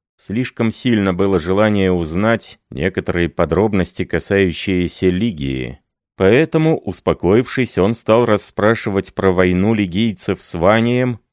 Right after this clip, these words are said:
и с Вевами. Урс охотно начал рассказывать, но он мало мог прибавить нового к тому, что в свое время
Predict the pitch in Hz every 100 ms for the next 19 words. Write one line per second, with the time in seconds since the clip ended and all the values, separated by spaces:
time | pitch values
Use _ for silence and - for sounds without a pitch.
0 | - 101 - 92 90 71 69 69 65 69
1 | _ _ _ _ 113 165 151 143 123 -
2 | 156 160 139 127 135 - 117 117 - 113
3 | 78 69 69 - 98 104 110 113 110 127
4 | 90 73 76 78 - 85 82 85 85 -
5 | 92 95 82 80 82 - 85 85 123 -
6 | 90 80 - 80 78 78 78 98 101 90